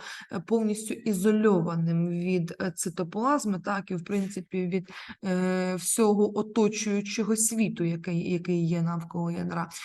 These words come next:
Є ядерні пори, це раз. А по-друге, е, якщо ви зараз помітите, то, ем,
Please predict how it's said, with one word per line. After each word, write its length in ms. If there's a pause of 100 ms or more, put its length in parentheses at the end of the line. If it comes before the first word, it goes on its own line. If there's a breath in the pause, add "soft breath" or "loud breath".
(160 loud breath)
Є 220
ядерні 580
пори, 500
це 240
раз. 400
А 100
по-друге, 720 (300 loud breath)
е, 160
якщо 400
ви 120
зараз 320
помітите, 920 (420 loud breath)
то, 440
ем, 1080